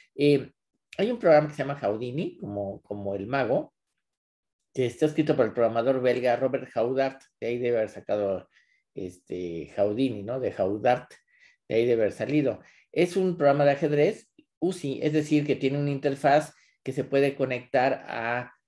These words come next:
eh, a través de este protocolo que se llama Universal Chess Interface, usi. Eh, se puede conectar a un programa que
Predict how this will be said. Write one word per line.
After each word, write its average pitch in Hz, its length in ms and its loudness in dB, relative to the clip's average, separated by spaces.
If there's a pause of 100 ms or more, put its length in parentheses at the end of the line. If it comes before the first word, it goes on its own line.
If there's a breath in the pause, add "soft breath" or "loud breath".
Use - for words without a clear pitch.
(180)
eh, 113 240 2
a 107 80 0
través 123 240 4
de 135 60 0
este 135 180 -4
protocolo 120 460 -2
que - 40 -18
se 120 140 -2
llama 117 160 -2
Universal 110 520 -2
Chess 117 320 -4
Interface, 139 760 -2 (180)
usi. 262 460 -6 (440 soft breath)
Eh, 113 380 0
se - 140 -10
puede 143 200 2
conectar 135 560 0
a 120 140 0
un 143 220 -4
programa 139 640 2
que 131 260 -6